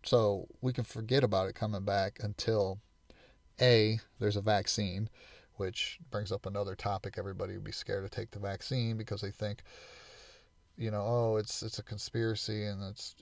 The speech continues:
it's a far bigger picture." Fine, I get it. I, I was that guy at the beginning. You go back to February and listen to me, I, I thought for sure,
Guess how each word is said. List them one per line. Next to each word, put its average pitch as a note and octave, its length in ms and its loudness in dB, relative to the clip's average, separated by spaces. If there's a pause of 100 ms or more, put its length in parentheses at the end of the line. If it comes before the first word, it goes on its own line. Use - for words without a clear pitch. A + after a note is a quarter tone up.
(120)
it's - 140 -8
a G#2+ 80 -6 (100)
far A2+ 180 4
bigger G2+ 220 0
picture." - 300 -2
Fine, A#2 360 10
I A#2 80 4
get A2 200 8
it. F2 240 -4
I, A2+ 180 6
I B2 100 10
was B2 180 8
that A2+ 200 10
guy G#2 320 8
at G2+ 140 0
the G#2 60 -4
beginning. G2+ 540 -2
You B2+ 200 0
go D3+ 100 12
back B2+ 220 12
to A2+ 80 -4
February A2+ 560 8
and G#2+ 100 2
listen A2 240 0
to G#2 80 -2
me, G#2 220 -2
I, G#2 240 2
I - 20 0
thought G2+ 340 0
for G2+ 140 -8
sure, G2+ 460 2